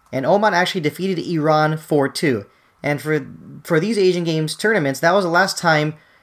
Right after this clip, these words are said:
Asian teams were allowed to bring their s-, top senior squads. Then in two thousand one, in August, the L G Cup, Iran did defeat Oman five two at the Azadi Stadium in Tehran, but of course,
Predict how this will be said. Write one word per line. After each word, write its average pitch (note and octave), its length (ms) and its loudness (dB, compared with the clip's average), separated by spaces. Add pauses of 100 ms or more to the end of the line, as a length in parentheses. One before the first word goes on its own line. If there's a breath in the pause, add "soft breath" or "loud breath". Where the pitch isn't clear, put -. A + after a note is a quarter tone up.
(100)
Asian E3+ 360 0
teams E3+ 320 -2
were D#3 80 0
allowed D3+ 200 2
to D#3 60 -4
bring D3+ 220 0
their C#3+ 80 2
s-, - 160 -6
top D3 360 0
senior C#3 320 -4
squads. B2 540 -2 (800 soft breath)
Then F#3+ 160 2
in F#3+ 140 0
two - 160 -4
thousand E3+ 480 2
one, F#3+ 260 4
in C3+ 100 -4
August, D#3 460 0
the - 80 -2
L D#3 180 2
G F#3 200 -4
Cup, - 340 -2 (440 soft breath)
Iran F3+ 460 2
did G3 220 2
defeat F#3 320 -4 (240)
Oman D#3+ 540 4
five D#3+ 340 2
two E3 180 0
at D#3+ 80 0
the D3+ 60 0
Azadi C#3+ 360 2
Stadium C#3 380 -2
in B2 80 -4
Tehran, E3 600 2 (120)
but B2+ 200 2
of B2+ 80 -6
course, E3 400 0